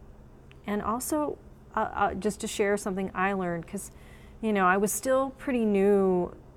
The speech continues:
to the whole entrepreneurial scene when I started Plot Duckies. And my grandiose idea was I was gonna put on this week-long conference, and it was gonna be super creative, and, I mean, it was still, it's still a great idea, and maybe someday I'll do it, but I had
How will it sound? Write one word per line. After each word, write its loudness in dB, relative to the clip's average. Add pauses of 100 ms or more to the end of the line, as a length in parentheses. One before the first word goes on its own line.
to -4
the 0
whole -2
entrepreneurial -2
scene -4
when -8
I -8
started -4
Plot -2
Duckies. -6
And -4
my -2 (460)
grandiose 2
idea 2
was 4
I 2
was 2
gonna 0
put -4
on 2
this -4
week-long -2
conference, -4 (360)
and -4
it 0
was 0
gonna -6
be 2
super 0
creative, 2
and, -2 (400)
I -8
mean, 0
it 2
was -2
still, 4
it's 0
still 0
a 4
great 6
idea, 0
and -4
maybe 0
someday -2
I'll 0
do 4
it, -2
but -2
I -2
had -4